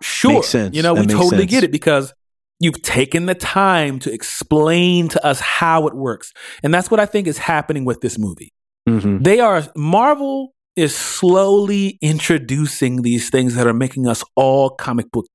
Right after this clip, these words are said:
Speaker 1: geeks.
Speaker 2: Yeah.
Speaker 1: Making
Speaker 2: Yeah.
Speaker 1: the world comic book fans and are learning, they're teaching the audience how to consume this storytelling.
Speaker 2: Mm-hmm.
Speaker 1: You know, it's
Speaker 2: Yeah.
Speaker 1: gone, "Okay, WandaVision.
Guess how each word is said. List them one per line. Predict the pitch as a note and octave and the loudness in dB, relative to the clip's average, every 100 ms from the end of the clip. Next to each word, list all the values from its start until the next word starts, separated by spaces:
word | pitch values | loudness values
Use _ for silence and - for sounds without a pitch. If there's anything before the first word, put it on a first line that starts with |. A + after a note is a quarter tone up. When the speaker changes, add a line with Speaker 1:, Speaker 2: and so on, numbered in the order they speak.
| - | -12
Speaker 1:
geeks. | F#2+ - - - - _ _ | -12 -8 -8 -8 -12 _ _
Speaker 2:
Yeah. | - G#2+ G#2+ | -2 0 0
Speaker 1:
Making | D3 F3+ G3+ | 2 2 4
Speaker 2:
Yeah. | G3 | 4
Speaker 1:
the | D#3+ | 2
world | C3 C#3 D#3 D#3+ D#3 D#3 - | 2 2 4 4 2 -2 -8
comic | - D#3 C#3 | -4 -2 0
book | B2+ A2+ - _ | -2 -4 -6 _
fans | - C3 G#2+ F2+ G2 | -4 -2 -2 -8 -4
and | C#3 C#3 | -2 0
are | |
learning, | B2 B2+ D3 E3+ E3 D3 - - | 0 2 2 2 0 -2 -6 -4
they're | C#3+ C#3 | 0 0
teaching | - - B3 - G3 | -2 0 0 2 2
the | E3 | 4
audience | D3+ C#3+ C3 A#2+ - - _ - | 2 2 -2 -6 -12 -20 _ -8
how | - - F3 F3+ F3 F3+ | -4 0 2 4 4 0
to | F3 F3+ | -2 -6
consume | F3 D#3 C3+ - - F#3 F3 D#3 C#3 B2+ | -4 -6 -6 -6 -2 0 2 0 0 0
this | B2+ A#2 | 0 0
storytelling. | - - B2+ A#2 G2+ - G2+ C2+ B1 - _ _ - | -4 -2 0 0 -4 -6 -8 -8 -14 -18 _ _ -4
Speaker 2:
Mm-hmm. | A#2 G#2+ A2 B2+ _ - | -2 0 0 -2 _ 0
Speaker 1:
You | C3 | 2
know, | B2+ A#2+ B2+ F3 _ _ _ | 2 0 0 -4 _ _ _
it's | - A2 | 0 2
Speaker 2:
Yeah. | C3 | 2
Speaker 1:
gone, | C#3+ C3 C3 | 2 2 0
"Okay, | A2+ C#3+ D#3 A#3 A3 F#3 E3 - _ _ _ _ _ | 0 0 0 2 2 2 -2 -6 _ _ _ _ _
WandaVision. | G2 A#2+ E3 G3 F3+ C#3 A#2 D#2+ C#2 | 0 2 2 2 2 2 -2 -4 -18